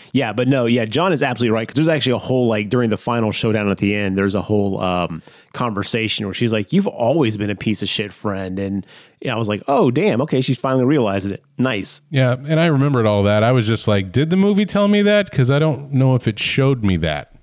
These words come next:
Speaker 2: other than that weird f-, ten frame a second flashback where they're little kids playing in a sandbox."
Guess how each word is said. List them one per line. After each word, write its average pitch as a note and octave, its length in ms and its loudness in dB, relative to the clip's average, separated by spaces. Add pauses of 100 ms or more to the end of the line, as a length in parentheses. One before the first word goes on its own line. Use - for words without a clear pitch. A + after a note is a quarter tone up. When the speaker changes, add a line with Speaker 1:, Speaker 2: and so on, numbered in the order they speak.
(280)
Speaker 2:
other C3 240 2
than A2 240 2
that G#2 220 2
weird G#2+ 400 2
f-, - 300 -14 (100)
ten A2+ 260 2
frame A2 320 0
a G2+ 80 4
second G#2+ 380 -2
flashback G#2 680 2
where G#2 80 2
they're F#2+ 160 2
little G2+ 220 2
kids F#2+ 300 -2
playing G2+ 260 2
in F#2 100 2
a E2 80 0
sandbox." E2+ 680 -2